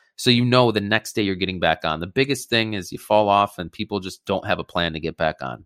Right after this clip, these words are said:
right? And such a simple concept. And we hear it all the time, fall off, get back on the horse type of thing. But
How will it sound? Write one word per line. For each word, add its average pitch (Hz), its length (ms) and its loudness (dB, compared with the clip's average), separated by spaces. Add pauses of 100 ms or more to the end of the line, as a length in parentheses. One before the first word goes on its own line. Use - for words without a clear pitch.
(120)
right? 90 280 2
And 90 80 -10 (460)
such - 260 0
a 104 40 0
simple 101 320 -2
concept. 90 560 -2
And 90 120 -6
we 92 80 -4
hear 107 180 2
it 101 60 2
all 95 120 2
the 90 80 0
time, 87 280 -2 (240)
fall 92 220 0
off, 90 200 0
get 90 160 -4
back 87 220 2
on 85 140 0
the 80 80 -6
horse 82 260 -6
type - 200 -8
of - 80 -16
thing. 90 240 0
But 87 220 4